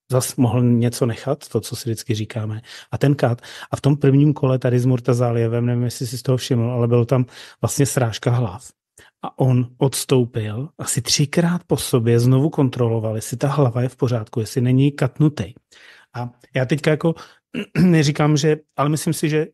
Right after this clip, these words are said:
jako drobný ovlivnění toho zápasu tam bylo, protože prostě to tělo jako tou obrovskou ztrátou krve a vším podělalo nějaký ten posttraumatický stresový syndrom a klidně se mohlo stát, že mu jako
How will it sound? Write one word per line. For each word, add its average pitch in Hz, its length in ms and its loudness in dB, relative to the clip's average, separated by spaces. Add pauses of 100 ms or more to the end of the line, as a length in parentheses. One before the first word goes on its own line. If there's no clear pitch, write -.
(100)
jako 143 140 -8
drobný 147 520 2
ovlivnění 143 520 0
toho 143 160 -2
zápasu 139 380 -6
tam 151 180 0
bylo, 143 220 4
protože 120 460 -2
prostě 127 380 -6
to 135 140 -2
tělo 127 520 2 (260)
jako 127 180 -2
tou 131 220 2
obrovskou 131 540 2
ztrátou 123 440 -2
krve 120 260 0
a 120 40 2
vším 117 300 -2
podělalo 120 480 2
nějaký 117 300 -2
ten 120 160 0
posttraumatický 117 920 -2
stresový 117 500 -2
syndrom 110 480 0 (420)
a 127 100 -4
klidně 135 480 2
se - 140 0
mohlo 131 240 4
stát, 117 300 0
že 120 100 0
mu 123 200 2
jako 135 280 0